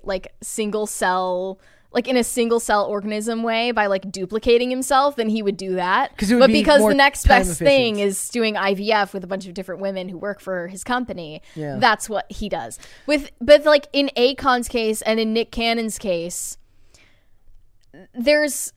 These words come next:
Speaker 1: I, I think, like, all the talk of valuing family, but they're not actually willing to back it up with their actions.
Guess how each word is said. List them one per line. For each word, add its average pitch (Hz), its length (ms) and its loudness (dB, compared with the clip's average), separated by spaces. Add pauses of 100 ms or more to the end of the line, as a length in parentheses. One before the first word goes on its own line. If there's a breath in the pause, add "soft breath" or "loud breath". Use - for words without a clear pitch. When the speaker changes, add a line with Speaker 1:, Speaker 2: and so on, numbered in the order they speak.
Speaker 1:
I, 254 160 2
I 262 80 4
think, 294 220 -2
like, 269 260 0
all 254 340 4
the 220 720 -6
talk 208 480 2
of 214 140 0
valuing 208 560 -2
family, 202 840 -6 (500)
but 196 720 -4 (840)
they're 247 260 4
not 247 240 4
actually 214 440 -4
willing 202 340 -4
to 220 160 -6
back 185 300 -4
it 180 80 -6
up 180 200 -8
with 214 140 -6
their 190 200 -4
actions. 294 920 -6